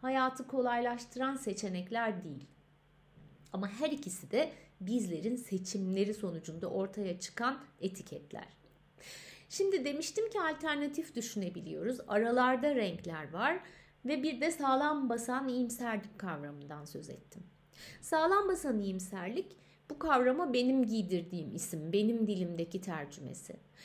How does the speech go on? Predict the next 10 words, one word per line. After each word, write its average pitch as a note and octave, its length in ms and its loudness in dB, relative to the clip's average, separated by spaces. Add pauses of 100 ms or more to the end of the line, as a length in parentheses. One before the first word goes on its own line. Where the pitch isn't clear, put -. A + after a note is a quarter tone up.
(380)
Ee, G3 260 4
gerçekçi B3+ 720 2
iyimserlik F#3 920 -2
diyorlar, E3+ 460 0 (200)
e, E3+ 200 0
pozitif F#3 420 -4
psikolojide, E3+ 580 -4
rasyonel A3+ 580 2
iyimserlik E3 760 -4
diyorlar. A3+ 440 0